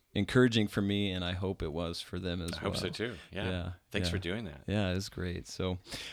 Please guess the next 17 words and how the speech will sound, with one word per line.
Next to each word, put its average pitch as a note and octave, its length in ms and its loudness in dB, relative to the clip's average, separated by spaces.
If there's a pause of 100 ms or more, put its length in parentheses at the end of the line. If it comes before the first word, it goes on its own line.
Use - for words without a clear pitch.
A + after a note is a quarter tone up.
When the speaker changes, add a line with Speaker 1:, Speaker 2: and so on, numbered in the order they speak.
Speaker 1:
um, A#2 480 8
yeah, C3+ 360 6
can B2 220 4
you, E3+ 300 2
can C3+ 160 2
you F3+ 100 4
explain B2+ 460 0
the A2 80 2
premise G#2+ 420 -2
of, G#2+ 440 -4 (120)
of G#2 200 0
this G#2 140 2
book? A2 260 0 (180)
Speaker 2:
Sure. C#3 340 0 (460)
I A#2 540 2
have G2 280 -2
been F#2 320 -4